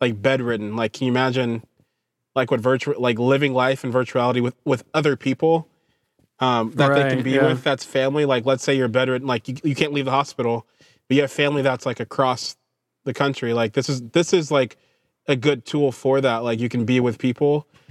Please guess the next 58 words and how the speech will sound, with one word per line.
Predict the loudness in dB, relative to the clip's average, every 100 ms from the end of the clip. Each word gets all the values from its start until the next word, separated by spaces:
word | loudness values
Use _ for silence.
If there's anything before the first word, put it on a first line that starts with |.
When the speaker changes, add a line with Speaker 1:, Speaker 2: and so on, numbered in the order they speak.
| -20 _ 0
Speaker 1:
without, | 2 4 2
like, | 0 -2 -2 -8 _ _ _ _
you | 2
know | 4
what |
I | 2
mean? | 2 0
Like, | -2
you | -4
still | 0 -2
get | 0 -2 0
that, | 0 0 -2 _ _ _ _
and | -2
it's | 0
gonna | 0 0
be, | -4 -10 _ -16
uh, | -8
he's | -4 0
gonna | 2
make | 2 -2
it | 0
great. | 0 0 -2 -8 _ _ _ -2
I'm | 0
like, | -2 -4 -4
now | 0 2 2
it's | 2
like, | 0 -2 -10 _ -6
this | -4
is, | 0
this | 0 -2
is |
the | -6
problem | 0 0 0
with | -2 -4
it. | -6
It's | -2
like | -2 0
Facebook. | -2 -2 -4 -6 -10 -20 -20 _ -2
Like, | -2 2
there | 2
is | 2
so | 0 0
much | 2 -2 -4 0
good, | 2 4 2 -4 _ _ _ _ _ _ _ _ _ 0
um, | 2 2 0 -6 -10 _ _
and | 0
it's | 0 2
easy | 2 2
to | 0
see | -2
the | -2
bad | 0 0 0
stuff, | -2 -2 -2
but | -6 -2
the |
bad | 0 0 0
stuff | -2 0
is | -4